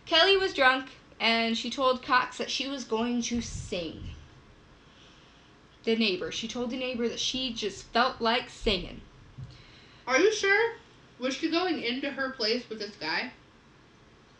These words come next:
Speaker 1: That's what I
Speaker 2: I'm wondering if the singing is like she's gonna have a good time.
Speaker 1: I,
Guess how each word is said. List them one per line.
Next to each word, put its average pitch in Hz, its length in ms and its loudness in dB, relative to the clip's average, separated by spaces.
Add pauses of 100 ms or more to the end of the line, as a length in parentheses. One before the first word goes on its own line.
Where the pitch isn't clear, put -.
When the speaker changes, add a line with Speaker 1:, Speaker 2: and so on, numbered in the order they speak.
(840)
Speaker 1:
That's - 400 -8
what 220 140 -8
I 247 100 -6 (380)
Speaker 2:
I'm 240 120 -2
wondering 311 380 2
if 302 140 0
the 226 100 0
singing 226 460 -2
is 214 160 -2
like 196 220 -4
she's 190 200 -10
gonna 190 160 -6
have 190 240 -10
a - 20 -12
good 175 220 -12
time. 165 380 -12 (960)
Speaker 1:
I, 226 240 -4